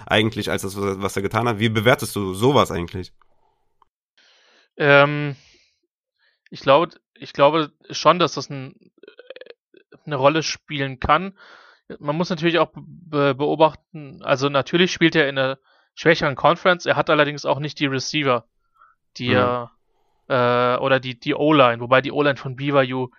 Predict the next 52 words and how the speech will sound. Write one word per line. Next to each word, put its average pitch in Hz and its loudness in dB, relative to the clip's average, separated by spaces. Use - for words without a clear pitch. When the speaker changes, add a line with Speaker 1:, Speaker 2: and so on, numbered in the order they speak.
Speaker 2:
heftig - 0
gut 143 -6
ist. 127 -6
Die 127 -4
werden 143 4
mit, 139 -4
mit 135 -8
Brady 143 2
Christian 151 -6
einen 147 -2
Offensive 147 0
Tackle 151 2
haben, 147 0
der 147 0
vermutlich 147 -2
auch 143 2
am 156 0
zweiten 147 2
Tag - 0
oder 139 2
früher 151 -2
am 135 -4
dritten 156 -2
Tag 156 -4
gehen 147 -4
wird. 151 -4
Ähm, 131 0
Speaker 1:
Mhm. 98 -8
Speaker 2:
äh, 127 4
und 127 -6
die 139 6
haben 143 4
einen 151 2
sehr, 143 6
sehr 151 2
spannenden 139 -2
Tight 151 2
End, 151 -8
auf 131 -6
dessen 135 -6
Namen 135 0
ich 143 -12
nicht 143 -12
komme, 151 -4
der 135 2
aber 131 2
erst 131 -2
nächstes 143 -8
Jahr 123 0
im 120 -10
Draft 120 -2
ist. 147 -12